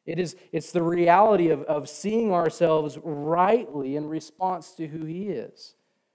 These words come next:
And so you go, "Okay, if I'm sitting here this morning and feeling this huge mountain of, like, blah in my soul, and I know that I'm out of step with what God wants me to do,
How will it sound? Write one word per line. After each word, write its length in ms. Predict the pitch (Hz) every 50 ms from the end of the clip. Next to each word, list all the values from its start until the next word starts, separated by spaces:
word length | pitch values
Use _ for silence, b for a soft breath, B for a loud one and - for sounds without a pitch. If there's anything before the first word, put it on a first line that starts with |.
| _ _ _ _ _ _ _ _ _ _ -
And 100 | 160 151
so 80 | 196
you 140 | 190 190 180
go, 200 | 185 185 170 170 B B -
"Okay, 200 | 196 180 - 190
if 100 | 170 170
I'm 160 | 202 233 233
sitting 280 | - - 233 220 208 196
here 140 | 190 185 175
this 160 | 156 - -
morning 300 | 175 170 170 170 170 156
and 100 | 147 143
feeling 320 | - 175 190 190 180 170
this 180 | 160 156 143 -
huge 380 | - - 180 196 202 170 156
mountain 560 | 170 160 165 170 175 175 185 202 180 170 160 160
of, 160 | 156 151 139
like, 300 | 151 143 143 143 143 - 165
blah 460 | 131 139 147 165 180 185 196 190 190 175
in 180 | 165 165 160
my 180 | 156 151 143 147
soul, 440 | 147 - - 185 185 190 196 190 170
and 100 | 156 147
I 80 | 143
know 260 | 151 160 170 190 208
that 220 | 196 170 165 156 151
I'm 160 | 151 151 151
out 160 | 160 175 170 160
of 60 | -
step 280 | - - 180 180 180
with 140 | 165 160 -
what 160 | 170 170 160
God 220 | 143 160 165 156 151
wants 240 | 160 170 165 - -
me 80 | 160
to 80 | 156 151
do, 180 | 151 196 190